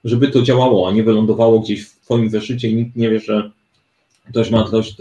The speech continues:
coś z tym zrobić. Zeszyt jest tutaj metaforyczny, bo tak samo może wylądować w mailu, w Excelu albo w czymkolwiek totalnie bezużytecznym. E, dlatego, e, jeżeli wszystko działa, e, macie informacje na poziomie firmy, wiecie, co się dzieje w projektach, macie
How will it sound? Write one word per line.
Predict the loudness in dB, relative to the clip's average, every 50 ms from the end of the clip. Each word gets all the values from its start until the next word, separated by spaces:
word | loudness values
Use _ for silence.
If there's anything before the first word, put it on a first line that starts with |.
| -10 -8 -4
coś | -4 -4 -4 -4
z | -10
tym | -8 -8 -6 -6
zrobić. | -6 -8 -8 -10 -14 -20 _ _ -20 -20 -20 -20 _ 0
Zeszyt | 2 2 2 2 2 -2 -2
jest | -2 -2 -2
tutaj | -2 0 0 0 0
metaforyczny, | 0 0 0 0 0 0 0 0 0 -2 -2 -2 -2 -2 0
bo | 0 -2
tak | -2 -2 -4
samo | -2 -2 -2
może | 0 -2 -2 -4 -4
wylądować | -4 -4 -2 -2 -2 -2 -2 -4 -6
w | -6
mailu, | -4 -2 -2 0 0 2 2 2 2
w | 0
Excelu | -2 -4 -4 -2 0 2 2 2
albo | 0 -2 -4
w | -6 -6
czymkolwiek | -8 -8 -6 -2 0 0 0 0 -2 -6 -8
totalnie | -10 -6 -4 -4 -4 -4 -6
bezużytecznym. | -8 -8 -8 -10 -12 -12 -14 -14 -16 -16 -16 -20 _ _ _ _ _ -20 -20 -20 _ _ _ -4
E, | -2 0 0 -2 -4 -8
dlatego, | -8 -4 -4 -4 0 2 0 2 2 2 0 0 0 0 -2 -6 -8 _ _ _ _ -4
e, | -2 -2 -2 -2 -2 -2
jeżeli | -2 0 0 0 0
wszystko | -2 -4 -6 -4 0 -2 0
działa, | 0 0 -2 -2 -4 -6 -8 -10 -14 _ -4
e, | 0 0 2 2
macie | 2 0 -2 -2 -2 -2
informacje | -2 -2 -2 -2 0 0 -2 -2 -4 -6 -6
na | -6 -6
poziomie | -8 -10 -8 -6 -6 -6 -6 -4
firmy, | -4 -4 -2 -2 -2 -2
wiecie, | -4 -4 -8 -10 -16
co | -16 -16
się | -18 -12 -8
dzieje | -6 -4 -4 -6
w | -6
projektach, | -2 0 2 2 2 0 -2 -8 -8 -6 -6
macie | -10 -6 -4 -2 -2 -2 -4 -6